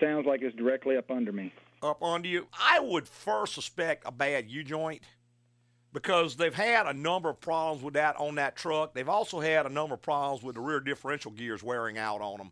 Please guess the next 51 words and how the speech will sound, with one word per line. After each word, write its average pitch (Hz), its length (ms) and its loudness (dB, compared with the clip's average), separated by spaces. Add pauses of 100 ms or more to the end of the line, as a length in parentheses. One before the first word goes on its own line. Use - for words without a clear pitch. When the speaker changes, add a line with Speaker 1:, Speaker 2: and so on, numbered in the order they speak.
(120)
Speaker 2:
So 220 320 2
much 196 220 2
so 175 260 0
that 135 120 -2
Ford's 165 340 -2
revised 147 420 2
the 107 40 -10
spec 160 380 -2
on 135 80 -8
the 120 100 -6
oil 143 420 0
that 123 160 -6
they 123 60 -10
use 139 260 -6
in 156 120 -4
the 139 60 -4
rear 123 400 -2
end, 120 120 -6
and 131 180 -4
they've 135 140 -2
come 151 200 -6
out 143 160 0
with 117 100 -10
a - 20 -2
replacement 127 580 -4
gear 147 200 -2
set 110 400 -4 (500)
to 139 100 -2
address 147 420 2
that. 117 320 0 (400)
What 254 300 -2
you 254 100 -2
could 139 240 -4
do, 170 480 4 (180)
if 170 180 -2
you 175 80 -6
can 165 140 -8
get 254 180 -2
someone 208 460 2
to 131 80 -10
sit 202 380 0
in 170 180 -2
the 147 80 -4
truck, 127 580 -2 (920)
put 247 180 2
their 220 100 2
foot 214 240 0
firmly 202 460 2
on 180 140 2
the 160 80 -2
brake, 139 560 0